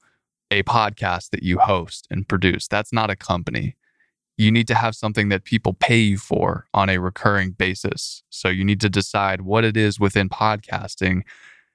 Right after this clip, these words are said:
that people are going to pay for, pay you for. So are you a full service production company like, like Straight Up is? Do you have a studio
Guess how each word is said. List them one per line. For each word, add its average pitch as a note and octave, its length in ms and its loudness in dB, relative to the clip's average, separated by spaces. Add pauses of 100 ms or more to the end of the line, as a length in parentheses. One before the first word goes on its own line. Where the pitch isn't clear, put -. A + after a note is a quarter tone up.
(840)
that G2 420 -2 (200)
people G2 260 2
are F#2+ 60 4
going F2+ 220 2
to - 100 -18
pay F2+ 200 -2
for, - 380 -2 (120)
pay F#2+ 100 2
you G2 220 2
for. - 340 -4 (760)
So G2+ 200 2
are G2+ 140 2
you A2 120 2
a G#2 40 2
full A#2+ 240 0
service A2 320 2
production A2+ 400 -2
company F#2 540 -2 (120)
like, F2 200 -2 (420)
like F#2 160 -2
Straight A2+ 240 0
Up F2+ 180 -6
is? - 320 -12 (600)
Do - 120 -4
you F#2+ 220 4
have G2 240 0
a G2 60 -8
studio A2+ 500 2